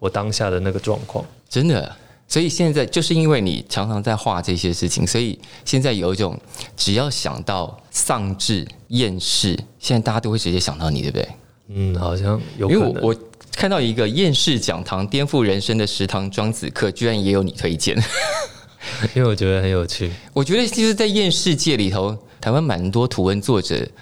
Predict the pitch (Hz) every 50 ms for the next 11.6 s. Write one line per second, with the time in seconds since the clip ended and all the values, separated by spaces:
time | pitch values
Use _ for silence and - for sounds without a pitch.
0 | - _ - - 135 117 - - - 87 92 107 127 120 104 101 - - 113 98
1 | - 156 135 104 92 110 104 101 - 85 78 87 85 - - - 80 82 - -
2 | - - - - - - - - - 104 101 95 90 87 92 - - 104 98 -
3 | - 107 107 104 - - - - 98 101 95 - 107 - - - - - - -
4 | - _ _ _ - - 151 160 151 - 151 147 147 170 147 110 92 98 127 120
5 | - 104 87 90 - 95 95 110 - - - 127 113 98 85 87 98 101 90 82
6 | - - 82 - - 85 82 80 78 73 107 98 - - - 107 98 104 120 123
7 | 113 101 95 92 90 87 87 90 92 107 117 113 107 101 90 95 95 87 98 101
8 | 101 104 101 - - 113 110 113 - _ _ _ - 113 107 107 110 110 - 120
9 | 110 101 98 95 101 104 104 101 101 104 110 107 - - 101 104 98 - 101 90
10 | 90 87 92 92 92 92 92 98 101 104 104 107 110 113 113 104 98 95 - -
11 | 104 92 92 92 90 92 92 92 95 98 -